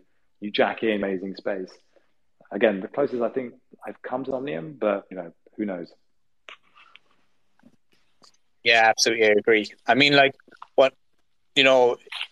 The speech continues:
Speaker 2: Ready Player One is probably a really bad example because it's kind of dystopian. But, like, imagine if everyone had access to that kind of hardware all the time. It,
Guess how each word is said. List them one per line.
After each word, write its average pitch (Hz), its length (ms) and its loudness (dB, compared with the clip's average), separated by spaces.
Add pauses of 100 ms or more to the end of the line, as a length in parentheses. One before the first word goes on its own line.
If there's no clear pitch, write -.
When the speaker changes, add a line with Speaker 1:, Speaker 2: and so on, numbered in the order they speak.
(100)
Speaker 2:
Ready 139 280 2
Player 147 220 4
One 139 300 2
is 113 120 2
probably 120 280 2
a 113 40 4
really 117 220 4
bad 123 260 2
example 110 460 2
because 104 300 0
it's - 200 -4
kind 110 160 2
of 104 80 2
dystopian. 110 600 2 (140)
But, 113 200 2
like, 110 300 4 (320)
imagine 131 440 4
if 127 120 2
everyone 117 340 2 (240)
had - 60 -2
access - 320 2
to - 160 0
that 110 160 4 (100)
kind 104 120 4
of - 60 2
hardware 107 440 4 (440)
all 104 180 4
the 98 80 -4
time. 107 380 2 (560)
It, 110 160 0